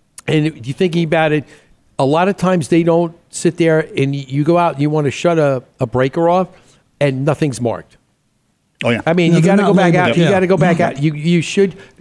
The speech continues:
Speaker 1: So if your panel is not marked, I would encourage you to actually, first of all, call Sean for an inspection.
Speaker 2: Did you
Speaker 1: And then
Speaker 2: know
Speaker 1: make sure they're all marked once, once he's done, that you know what shuts off what.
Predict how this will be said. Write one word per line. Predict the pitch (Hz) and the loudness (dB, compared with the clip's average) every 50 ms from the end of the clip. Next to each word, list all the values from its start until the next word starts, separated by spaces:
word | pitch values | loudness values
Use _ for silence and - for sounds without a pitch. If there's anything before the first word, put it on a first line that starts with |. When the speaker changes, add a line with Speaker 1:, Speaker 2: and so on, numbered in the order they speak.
| - - | -12 -10
Speaker 1:
So | - - 190 175 | -4 0 2 0
if | 160 165 214 | 2 2 2
your | 247 247 | 0 0
panel | 247 - - 170 170 180 190 190 196 202 208 | 0 -2 -2 -2 0 0 2 2 2 2 2
is | 175 147 113 139 | 0 -2 -2 -2
not | 156 151 151 151 120 | -2 -2 -2 -2 -2
marked, | 135 139 147 151 151 151 - - _ _ _ _ _ _ - | 0 0 0 0 -2 -4 -8 -20 _ _ _ _ _ _ -4
I | 156 165 170 | -2 -2 0
would | 156 147 139 | 0 0 -2
encourage | 135 127 - - - 165 156 156 151 123 120 | -4 -6 -6 -4 -2 0 0 0 0 0 -2
you | 143 135 | -2 -2
to | 131 - - 131 | -2 -4 -2 -2
actually, | 139 143 131 - - 135 - - _ | -2 -2 -2 -4 -4 -6 -6 -6 _
first | - 180 196 190 - | -2 0 0 0 -2
of | 143 135 | -2 -2
all, | 139 135 | -2 -2
call | - - 165 165 165 151 | -2 0 0 0 0 0
Sean | - - 156 139 135 139 127 | -2 -2 -2 0 0 0 -2
for | - - 131 117 | -2 -2 -2 -2
an | 107 | -2
inspection. | 104 98 - - - 135 127 - - - 95 - _ _ _ _ _ - | -4 -8 -10 -4 -2 -2 -2 -2 -6 -12 -14 -16 _ _ _ _ _ -14
Speaker 2:
Did | - 113 151 | -10 -4 -2
you | 214 226 | -2 0
Speaker 1:
And | 190 170 - | 0 0 0
then | - 147 | 0 2
Speaker 2:
know | 147 | 2
Speaker 1:
make | 160 170 175 - | 0 0 -2 -2
sure | - - 180 156 | -2 0 0 2
they're | 143 139 135 139 | 2 2 0 2
all | 147 143 135 | 2 2 2
marked | 135 147 156 160 151 - - | 2 2 2 2 0 -2 -4
once, | 110 113 143 143 135 - - - - | -4 -2 -2 -2 -2 -6 -12 -10 -6
once | 123 135 165 170 - | -4 -2 -2 -2 -2
he's | - 190 165 147 | -4 -4 -4 -2
done, | - 220 214 190 165 160 147 - - _ _ _ - | 0 0 0 0 0 -2 -6 -10 -14 _ _ _ -4
that | 156 151 | -4 -2
you | 151 175 170 | 0 0 0
know | 170 175 175 170 165 165 - - _ _ _ - | 2 2 2 0 -2 -4 -6 -14 _ _ _ -4
what | 175 190 190 | -4 -2 -2
shuts | - - 208 190 180 - - | -2 -2 -2 -2 -2 -2 -2
off | 180 175 175 - - | 0 0 0 -2 -2
what. | 131 151 202 254 220 | -4 -4 -2 -2 -6